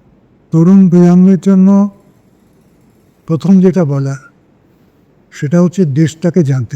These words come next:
হবে। আজকে যারা দেশ চালাচ্ছে, তাদের জানতে হবে। আরএসএস, বিজেপি, এটা দেশটাকে ধ্বংস করছে সব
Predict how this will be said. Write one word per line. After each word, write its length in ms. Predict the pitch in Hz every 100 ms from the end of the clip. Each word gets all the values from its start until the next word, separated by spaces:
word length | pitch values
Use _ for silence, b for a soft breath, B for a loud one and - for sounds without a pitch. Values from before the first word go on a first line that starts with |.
| 117
হবে। 180 | 113 _ _ _ _ _ _ _ _ _ _ _ _ _ _
আজকে 260 | 160 131 196 175
যারা 180 | 160 160
দেশ 220 | 147 160 -
চালাচ্ছে, 420 | 143 143 139 - 175 - _ -
তাদের 300 | 143 147 143 156
জানতে 240 | 135 127 143
হবে। 180 | 131 _ _ _ _ _ _ _ _ _ _ _ -
আরএসএস, 500 | 160 190 - 202 165
বিজেপি, 480 | 147 160 170 143 131 123 _ _ _ _ _ _ _ _ _ -
এটা 260 | 156 170 180 185 - _ _ _ - -
দেশটাকে 440 | 151 151 - 165 151
ধ্বংস 220 | 117 139 - 123
করছে 260 | 127 - - _ -
সব 120 | 156